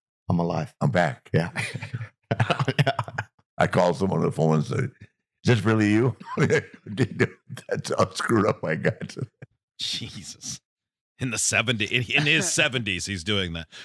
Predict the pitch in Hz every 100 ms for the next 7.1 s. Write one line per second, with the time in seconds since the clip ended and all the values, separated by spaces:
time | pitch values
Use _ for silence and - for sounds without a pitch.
0 | - 143 - 190 254 190 143 208 - 127
1 | 127 98 107 98 104 - - 131 170 160
2 | 143 151 151 131 127 - 110 104 101 95
3 | 123 139 - 117 101 147 104 85 71 76
4 | 127 143 151 143 160 151 143 156 156 127
5 | 117 143 151 160 - - 113 113 110 139
6 | 165 185 - - 175 175 113 - 135 180